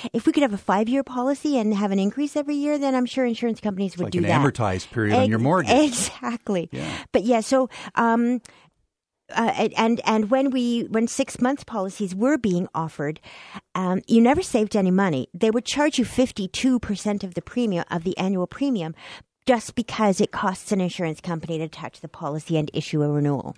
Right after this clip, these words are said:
Speaker 2: We'll talk about paying your premium in a moment and the way to go about it that will save you money, proven.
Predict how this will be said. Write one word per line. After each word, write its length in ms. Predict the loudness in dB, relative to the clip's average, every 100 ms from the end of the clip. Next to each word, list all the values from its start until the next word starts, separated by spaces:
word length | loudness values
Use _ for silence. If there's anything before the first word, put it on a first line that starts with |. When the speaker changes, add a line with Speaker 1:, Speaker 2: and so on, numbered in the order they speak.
| _
Speaker 2:
We'll 120 | 2
talk 180 | 4 4
about 220 | 4 2
paying 300 | 2 2 4
your 100 | 2
premium 420 | 0 0 0 0
in 160 | 0 2
a 40 |
moment 280 | 2 2 2
and 100 | 0
the 60 | 0
way 240 | 2 2
to 80 | 2
go 160 | 0 0
about 300 | 0 0 0
it 120 | -4 -12 -8
that 120 | -6
will 300 | -2 2 2
save 320 | 2 0 0 2
you 100 | 0
money, 300 | 2 0 -4
proven. 440 | -2 0 0 -4